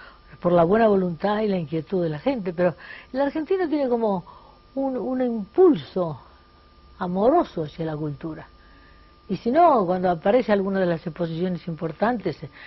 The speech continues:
en, en Bellas Artes y todo eso, las colas que hay para ir a ver los pintores, vienen los cantantes, los músicos, hay una inquietud cultural natural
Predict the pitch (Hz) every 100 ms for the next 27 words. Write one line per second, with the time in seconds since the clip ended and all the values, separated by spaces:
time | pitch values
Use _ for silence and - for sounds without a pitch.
0 | - - - 151 147 147 151 151 151 156
1 | 160 - 247 196 175 151 226 208 190 -
2 | - - - - 226 349 302 175 190 175
3 | 170 175 170 160 180 165 - - - 160
4 | - 160 143 - 214 220 175 165 - -
5 | - - 220 202 190 - 170 147 214 226
6 | 208 175 165 143 143 214 247 - 185 170
7 | 160 - - - - - 330 339 269 214
8 | 190 277 247 - 233 262 254 226 208 214
9 | 320 285 190